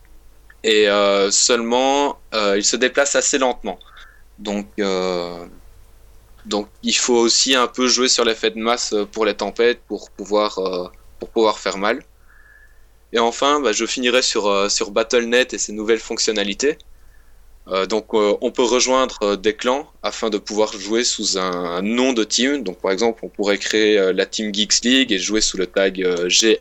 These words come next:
L. Et on ne peut faire partie que d'un seul clan à la fois. Ou alors, il y a des groupes pour pouvoir, euh, rejoindre plus de joueurs, pour pouvoir partager, euh, ses stratégies ou discuter de tout et de rien. Et là, on peut rejoindre autant de groupes, euh, qu'on veut.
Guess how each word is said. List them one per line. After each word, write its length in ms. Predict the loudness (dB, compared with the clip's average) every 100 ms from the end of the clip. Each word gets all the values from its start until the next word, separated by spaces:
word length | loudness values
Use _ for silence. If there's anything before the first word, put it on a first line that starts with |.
| -2 -2
L. 240 | -2 -2 -10 -18 -16 -16 -16 -18 -20 -16 -4
Et 40 |
on 80 | -4
ne 60 | -2
peut 180 | -4
faire 240 | 0 -2 0
partie 320 | -6 -4 -4
que 100 | -4
d'un 220 | -2 -2
seul 240 | 0 -2 -4 -16 _
clan 300 | -4 0 0 0
à 80 |
la 120 | -2 -2
fois. 300 | -2 -4 -4 _ _ -20 -20 -20 -20 -20 -18 -6
Ou 180 | 2
alors, 260 | 4 4 2
il 60 | 0
y 40 |
a 60 | 0
des 140 | -2
groupes 360 | 0 0 0 -6 -14 -18
pour 140 | -14
pouvoir, 360 | -4 0 0 -2 -8
euh, 440 | -4 -2 -2 -2 -4
rejoindre 480 | -2 0 2 0
plus 260 | -2 -2 0
de 100 | 0
joueurs, 440 | 0 2 4 2 -2
pour 140 | -10
pouvoir 380 | -4 -2 -2 -6
partager, 640 | -8 -4 -2 0 2 2
euh, 80 | 0
ses 140 | -2 -6
stratégies 680 | -4 -4 -2 -2 -2 -2 -2
ou 80 |
discuter 440 | 0 -2 -2 -2 0
de 100 | -2
tout 240 | -2 0
et 40 | 0
de 80 |
rien. 280 | 0 0 -2 -6 -20 -18 -14 -12 -6
Et 100 | 0
là, 100 | 2
on 80 | 2
peut 140 | 0 -2
rejoindre 420 | 0 0 0 -2
autant 260 | -4 0 0
de 100 | 0
groupes, 360 | -2 -4 -2 0
euh, 160 | 0
qu'on 160 | -2 -2
veut. 180 | -2